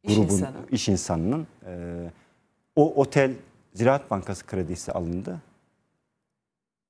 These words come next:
Speaker 2: Parası ödenmedi. Ödenmediği halde defalarca yapılandırıldı.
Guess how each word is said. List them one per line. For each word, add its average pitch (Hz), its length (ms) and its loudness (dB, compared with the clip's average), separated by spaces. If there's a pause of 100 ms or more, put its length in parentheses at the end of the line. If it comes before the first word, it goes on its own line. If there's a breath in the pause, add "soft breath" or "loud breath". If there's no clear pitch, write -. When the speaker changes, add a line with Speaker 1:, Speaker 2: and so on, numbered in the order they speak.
(280)
Speaker 2:
Parası 127 340 2
ödenmedi. 143 680 2 (1200)
Ödenmediği 131 520 6
halde 110 280 2
defalarca 104 540 2
yapılandırıldı. 135 760 0